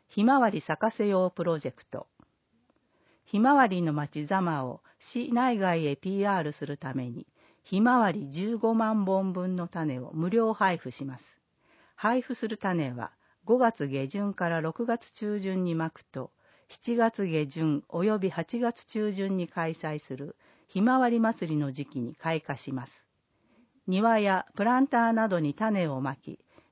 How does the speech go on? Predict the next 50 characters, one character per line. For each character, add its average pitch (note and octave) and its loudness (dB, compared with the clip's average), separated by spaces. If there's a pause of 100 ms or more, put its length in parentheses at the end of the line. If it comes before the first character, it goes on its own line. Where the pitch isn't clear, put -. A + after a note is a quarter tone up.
座 F3 0
間 A#3+ 4
市 E3 -6
を C#3 -4
ひ G3 -4
ま C4 6
わ B3+ 6
り F3 -2
い - -2
っ - -16 (120)
ぱ A3 0
い A3+ 0
の G#3+ 0
町 G3 -2
に E3+ 0
し - -8
ま C3+ -4
し - -12
ょ C3 -10 (340)
う。 - -20 (420)
配 B3 6
布 A#3 0
場 G#3 4
所、 E3 0 (580)
市 G#3+ 2
役 C4+ 6
所 F#3 2
三 E3+ 0
階 D#3 0
市 - -10
政 A#3 6
戦 F#3 2
略 - -2
課、 C3+ -4 (400)
一 G3 -4 (160)
階 G#3+ 6 (460)
市 A3 2
民 B3+ 6
情 G3+ 4
報 G#3 2
コ F3 4
ー C#3 0
ナ B2 -4
ー、 - -20 (460)
市 C4+ -2 (100)
公 A#3 6
民 G3+ 4
館、 C3 -6 (680)
北 B3+ 0
地 - -20